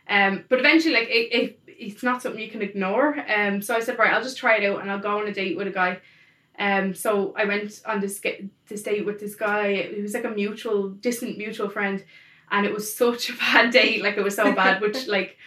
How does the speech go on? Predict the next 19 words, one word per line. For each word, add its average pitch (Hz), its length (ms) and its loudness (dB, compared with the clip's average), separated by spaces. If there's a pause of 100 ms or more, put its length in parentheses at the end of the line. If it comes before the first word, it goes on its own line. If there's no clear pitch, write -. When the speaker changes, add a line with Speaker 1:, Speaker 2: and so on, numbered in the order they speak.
(180)
Speaker 1:
I 208 60 2
always 208 180 4
make 208 100 0
the 202 60 -6
joke 190 220 0
that 170 180 0
it's, - 160 -6
it, - 280 -8 (180)
you 202 120 -4
know, 175 240 0
it 202 160 -8
kind 202 200 -4
of 190 100 -8
gave 196 240 -2
me 196 100 -2
an 185 80 -4
insight 190 380 -2
into 175 140 -8
how 180 160 -2